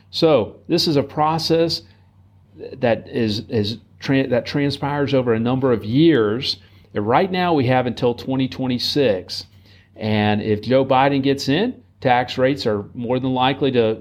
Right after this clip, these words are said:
go up, and, and this, uh, would be something that would move forward even sooner than twenty twenty-six.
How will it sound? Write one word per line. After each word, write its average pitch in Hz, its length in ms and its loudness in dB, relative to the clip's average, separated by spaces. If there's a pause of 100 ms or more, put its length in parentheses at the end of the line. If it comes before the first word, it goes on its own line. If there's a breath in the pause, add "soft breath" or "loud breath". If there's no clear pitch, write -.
go 127 240 2
up, 160 300 2
and, 104 280 -2
and 110 160 -6
this, 113 280 -6
uh, 101 440 -8
would 110 380 -8
be 123 240 0
something 123 380 -4
that 113 180 0
would 104 140 0
move 131 280 2
forward 143 380 2
even 139 220 0
sooner 196 340 2
than 107 160 0
twenty 113 300 -2
twenty-six. 117 800 -2